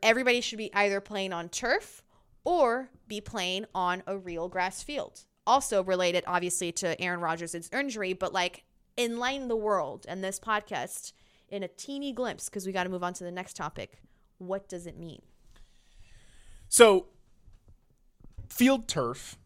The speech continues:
Speaker 2: is, is synthetic, right? So it's man-made. So it's these little strings that act like grass, and they're put on the field to, you know, act like grass. Uh, and this helps, obviously, you know, you don't have to upkeep the grass. You don't have to make sure it's right. Obviously, especially, well,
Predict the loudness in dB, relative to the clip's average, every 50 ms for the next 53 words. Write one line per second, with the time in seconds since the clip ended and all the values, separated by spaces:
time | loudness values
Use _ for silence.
0 | -20 -20 _ _ _ _ _ _ _ _ _ -4 0 0 2 2 2 2 2 2
1 | 0 0 -4 -10 -20 -20 -14 -10 -10 -10 -2 2 4 4 8 10 10 10 10 12
2 | 10 10 10 8 4 2 2 2 2 4 4 4 6 6 8 8 8 8 8 6
3 | 4 2 2 4 6 8 8 8 6 4 4 4 6 6 8 8 8 6 4 2
4 | 4 6 8 8 8 8 6 4 4 4 4 4 4 2 -2 _ _ _ -6 0
5 | 4 4 4 4 4 4 4 4 4 0 -4 0 2 6 6 8 6 6 4 2
6 | 2 4 2 4 4 4 4 6 4 2 2 2 4 6 6 6 4 2 0 -2
7 | -4 -4 -4 -4 -8 _ -20 -20 -16 -10 -6 -4 -4 -4 -4 -6 -8 _ -20 -20
8 | -20 _ _ _ -4 -4 -2 0 0 0 4 6 8 8 8 8 6 4 -2 -6
9 | -10 -16 -16 -16 -2 4 8 8 10 10 8 8 8 8 8 6 2 -4 _ -10
10 | 2 4 6 6 8 10 10 8 8 8 4 4 6 8 8 8 6 4 4 4
11 | 4 6 6 4 2 0 -2 -6 -14 -20 -20 -20 -20 -20 -20 -20 -20 _ _ _
12 | _ 0 2 2 2 2 2 2 2 2 0 -2 0 2 0 2 2 2 0 0
13 | 2 8 12 12 12 12 12 12 8 6 4 2 2 4 4 2 2 0 0 0
14 | 0 2 2 2 2 2 2 2 6 8 8 8 10 8 6 4 4 4 4 4
15 | 4 4 4 4 6 8 6 8 6 4 2 0 0 -2 -4 -8 -8 -8 -8